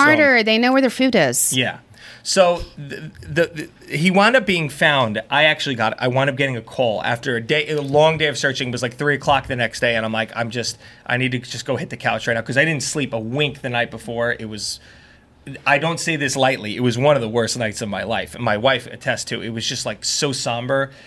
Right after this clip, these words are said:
Speaker 1: It, you know, knowing
Speaker 2: You're
Speaker 1: that
Speaker 2: thinking the worst, so
Speaker 1: Yeah,
Speaker 2: scared,
Speaker 1: you don't,
Speaker 2: you know?
Speaker 1: the uncertainty
Speaker 2: Yeah.
Speaker 1: of the situation.
Speaker 2: Yeah.
Speaker 1: So the next day, she was like, and my wife's a graphic designer, so she whipped something up nice and quick. And,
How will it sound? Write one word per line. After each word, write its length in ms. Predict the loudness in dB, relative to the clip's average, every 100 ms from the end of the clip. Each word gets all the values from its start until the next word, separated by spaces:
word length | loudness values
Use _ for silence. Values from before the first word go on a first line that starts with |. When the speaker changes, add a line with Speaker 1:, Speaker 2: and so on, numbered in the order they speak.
| -20 -20 -12
Speaker 1:
It, 220 | -10 -10
you 180 | -4 2
know, 240 | 2 0 -4 -12
knowing 520 | 0 4 6 6 4
Speaker 2:
You're 80 | 4
Speaker 1:
that 80 | 6
Speaker 2:
thinking 220 | 4 2
the 80 | 2
worst, 680 | 4 4 6 4 0 -6 -2
so 140 | 4
Speaker 1:
Yeah, 60 | 6
Speaker 2:
scared, 520 | 6 8 8 6 6
Speaker 1:
you 60 |
don't, 240 | 6 4 2
Speaker 2:
you 80 | 2
know? 100 | 4
Speaker 1:
the 80 | 4
uncertainty 540 | 2 0 0 2 0
Speaker 2:
Yeah. 40 | -2
Speaker 1:
of 60 |
the 80 | -2
situation. 520 | -4 -2 0 0 0 0
Speaker 2:
Yeah. 200 | 0 -2
Speaker 1:
So 180 | -2 0
the 120 | 0
next 380 | 2 2 0 -2
day, 400 | 0 2 2 -2
she 160 | -6 -4
was 180 | -2 2
like, 260 | 2 2 -2
and 240 | -4 -2
my 120 | 2
wife's 200 | 2 2
a 20 | 2
graphic 240 | 0 -2
designer, 400 | -2 0 0 -2
so 140 | -6
she 160 | -6 -4
whipped 220 | -4 -4
something 200 | -4 -4
up 80 | -4
nice 220 | -4 -4
and 80 | -6
quick. 240 | -4 -4
And, 180 | -4 -12